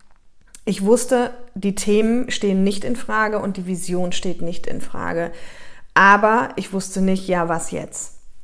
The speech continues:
Und das war so mit der spannendste Punkt. Und dann kam eben das Greater Festival, das habe ich ja hier auch geteilt, da wurde ich interviewt auf der Bühne. Und da hat der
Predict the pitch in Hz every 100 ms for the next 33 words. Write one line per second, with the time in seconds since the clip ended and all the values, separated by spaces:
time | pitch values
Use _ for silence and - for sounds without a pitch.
0 | - - 185 185 185 - 185 190 202 190
1 | 190 190 214 208 190 190 185 180 190 -
2 | 220 240 - 185 180 190 196 196 190 185
3 | 180 - - - - - 208 208 196 208
4 | 202 196 185 190 185 185 180 180 175 175
5 | 175 - 190 175 180 170 175 170 175 170
6 | 175 180 170 190 180 - 170 165 165 160
7 | 170 - - - - - - - - 185
8 | 185 175 170 185 175 180 165 160 160